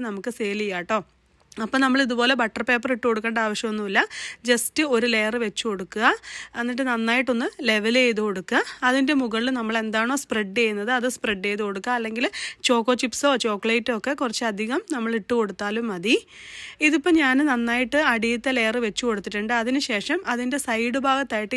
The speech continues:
ഇതുപോലെ ചെറിയൊരു ലെയറും കൂടി കൊടുക്കുന്നുണ്ട്. നമ്മൾ, ആ, ഇതിൻ്റെ അകത്തോട്ട് ന്യൂട്ടല്ല ഫില്ല് ചെയ്യുന്ന സമയത്ത് അത്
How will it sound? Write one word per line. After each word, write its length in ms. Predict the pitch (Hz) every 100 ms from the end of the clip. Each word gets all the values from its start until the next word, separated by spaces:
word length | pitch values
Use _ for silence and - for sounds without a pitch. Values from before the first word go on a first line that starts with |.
| 226
ഇതുപോലെ 380 | 208 220 226 269
ചെറിയൊരു 420 | 254 233 269 262 233
ലെയറും 280 | 208 202 214 226
കൂടി 120 | 233
കൊടുക്കുന്നുണ്ട്. 520 | 220 180 208 190 170 233 - - - -
നമ്മൾ, 180 | 254 285 302 - 240
ആ, 20 | 233 233 240
ഇതിൻ്റെ 240 | 233 247 254
അകത്തോട്ട് 380 | 214 202 226 285 381
ന്യൂട്ടല്ല 420 | 254 240 233 262 302 262
ഫില്ല് 200 | 220 226
ചെയ്യുന്ന 220 | 226 226 226
സമയത്ത് 360 | 202 202 185 294
അത് 100 | 240